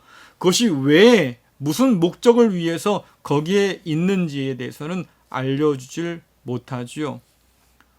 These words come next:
우주가 시작된 이후를 관찰할 수 있지만, 그러나 우주의 시작 이유와 목적에 대해서는 아무 말 할 수 없는 것이 바로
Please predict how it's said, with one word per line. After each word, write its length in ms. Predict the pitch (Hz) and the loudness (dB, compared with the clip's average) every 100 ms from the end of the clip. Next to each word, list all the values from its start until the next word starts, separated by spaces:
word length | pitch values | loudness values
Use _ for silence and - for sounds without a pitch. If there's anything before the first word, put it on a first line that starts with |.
| _ _ | _ _
우주가 400 | 151 147 165 202 | -6 -4 0 0
시작된 680 | 196 - 214 208 220 214 196 | 0 -4 -4 -2 -2 -2 -4
이후를 680 | - 165 180 185 190 214 208 | -10 -4 -2 0 0 0 -2
관찰할 480 | - 147 139 156 143 | -2 -6 -4 -6 -6
수 120 | - | -8
있지만, 760 | 165 123 - 120 113 151 127 120 _ _ _ _ | -10 -10 -10 -6 -6 -6 -8 -12 _ _ _ _
그러나 440 | 135 127 147 127 - _ - | -6 -4 -4 -6 -10 _ -10
우주의 600 | 139 143 160 170 170 151 | -8 -8 -4 -2 0 -2
시작 580 | - - 208 214 180 - - | -4 -4 0 -2 -2 -8 -10
이유와 680 | 147 170 175 165 175 175 156 | -4 -2 -2 0 -2 -2 -6
목적에 560 | 135 151 - 180 170 | -6 -6 -4 -4 -4
대해서는 580 | 139 120 131 147 208 269 _ _ | -6 -8 -8 -4 -6 -6 _ _
아무 260 | - 117 135 | -8 -4 -4
말 220 | 139 143 | -4 -6
할 100 | 151 | -8
수 140 | 151 - | -10 -10
없는 160 | 139 | -10
것이 200 | 127 - | -12 -14
바로 340 | 143 135 165 | -12 -8 -8